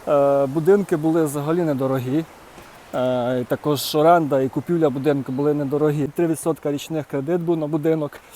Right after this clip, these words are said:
І можна було там будинок, що взагалі тоді в п'ятнадцятому році купити за двісті тисяч.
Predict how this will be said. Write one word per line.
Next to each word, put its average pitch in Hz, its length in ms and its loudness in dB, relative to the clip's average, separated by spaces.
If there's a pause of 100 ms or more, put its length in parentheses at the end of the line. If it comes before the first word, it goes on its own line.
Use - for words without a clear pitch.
(440)
І 143 320 2
можна 156 280 0
було 143 220 0
там 139 180 -2
будинок, 139 340 -4
що - 120 -8
взагалі 135 320 -4
тоді 120 200 -8
в 107 40 -10
п'ятнадцятому 127 560 -6
році 131 280 -4 (680)
купити 131 360 -6
за 123 360 -2
двісті 143 320 -6
тисяч. - 360 -8